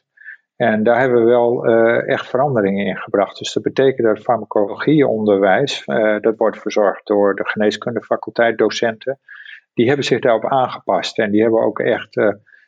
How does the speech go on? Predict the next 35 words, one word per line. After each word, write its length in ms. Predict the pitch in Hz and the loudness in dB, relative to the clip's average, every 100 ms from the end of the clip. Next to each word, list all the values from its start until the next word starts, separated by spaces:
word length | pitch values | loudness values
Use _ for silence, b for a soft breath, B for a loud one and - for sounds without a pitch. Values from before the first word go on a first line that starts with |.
| _ - | _ -4
naar 220 | 113 110 | 0 2
de 80 | 110 | 0
farmacologie 720 | - 113 110 107 104 - 120 | 0 -2 0 0 0 0 -2
gekeken 460 | - 120 113 107 | -2 0 0 0
van 180 | 107 107 | -2 -2
wat 220 | 110 107 | 0 -2
betekent 460 | 104 - 110 101 95 | -4 -2 0 -2 -2
dat 180 | 101 98 | -2 -2
voor 160 | - | -4
de 120 | 98 95 | -4 -2
tandarts 520 | 117 104 90 85 - | -2 0 0 0 -4
en 140 | 101 | -4
voor 100 | 104 | -2
de 120 | 95 | -4
tandheelkundige 680 | 95 110 101 - 101 - - | -2 -4 -4 -10 -12 -14 -20
studenten. 540 | - 107 107 95 98 | -12 -4 -2 0 -2
En 80 | 104 | 0
daar 140 | 104 110 | 2 4
worden 280 | 110 104 | 2 2
ook 160 | 107 101 | 0 0
inderdaad, 580 | 113 101 98 104 101 - b b b _ | -2 0 0 0 -2 -6 b b b _
eh, 200 | 127 104 98 | 0 0 0
casus 520 | 123 123 113 117 - | -2 -2 -2 -6 -6
besproken. 800 | - - 113 113 113 110 117 113 | -12 -4 0 2 2 0 -4 -2
En 80 | 107 | -2
een 200 | 104 107 | 0 0
deel 300 | 107 110 104 | 2 2 0
van 180 | 110 104 | -4 -2
tentaminering 960 | 113 104 107 101 101 104 101 101 104 | -2 0 -2 0 0 2 2 2 0
is 180 | 101 - | -2 0
ook 200 | 107 98 | -2 0
dat 160 | 113 - | 0 0
ze 140 | 110 | -6
bijvoorbeeld, 640 | 104 95 98 101 98 - | -8 -6 -4 -2 -4 -6
eh, 100 | 104 | -6